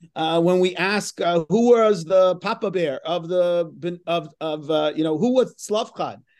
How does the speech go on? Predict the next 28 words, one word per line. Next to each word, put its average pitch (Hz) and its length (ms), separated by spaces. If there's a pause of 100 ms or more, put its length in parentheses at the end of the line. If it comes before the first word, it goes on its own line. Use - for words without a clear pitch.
(240)
uh, 170 200
and 170 180
the 175 40
Midrash, 202 480 (360)
when 214 140
you, 226 340
when 214 140
you're 220 100
dealing 294 260
with 320 140
those 233 220
kinds 208 360
of 170 100
issues, 160 560 (1000)
uh, 123 180
dating 202 500
issues, 175 560
historical 196 680
issues, 170 400 (380)
not 175 140
dealing 196 180
with, 185 200
uh, 160 200
what, 165 300
what 165 160
is 151 120
the 156 80
meaning 160 480